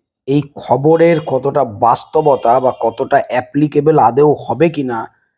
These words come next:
এই ব্যাপারে আলোচনা করব। সেটা হলো, আমাদের সেন্ট্রাল শিক্ষামন্ত্রী ধর্মেন্দ্র প্রধান, তিনি মাঝে মাঝেই একটা দুটো করে মিডিয়ার সামনে বক্তব্য রাখেন। যদিও সেই বক্তব্যকে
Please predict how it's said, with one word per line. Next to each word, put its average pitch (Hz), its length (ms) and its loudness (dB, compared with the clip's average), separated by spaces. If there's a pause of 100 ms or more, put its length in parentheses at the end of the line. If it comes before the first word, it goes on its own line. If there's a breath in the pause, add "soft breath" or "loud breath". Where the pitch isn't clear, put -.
(240)
এই 156 140 2
ব্যাপারে 165 380 2
আলোচনা 139 360 -2
করব। 143 300 -4
সেটা - 340 -4
হলো, 160 240 2 (600)
আমাদের 170 500 2 (240)
সেন্ট্রাল 143 520 0
শিক্ষামন্ত্রী 135 800 -4 (140)
ধর্মেন্দ্র 143 540 2
প্রধান, 113 420 -2 (1500)
তিনি 180 220 4
মাঝে 170 360 2
মাঝেই 196 420 2 (360)
একটা - 260 -4
দুটো 165 280 -2
করে 175 200 0 (120)
মিডিয়ার 156 440 4
সামনে 160 300 2 (400)
বক্তব্য 139 500 -2 (160)
রাখেন। 165 260 -2 (460)
যদিও 185 280 4
সেই 202 200 2 (140)
বক্তব্যকে 165 640 -2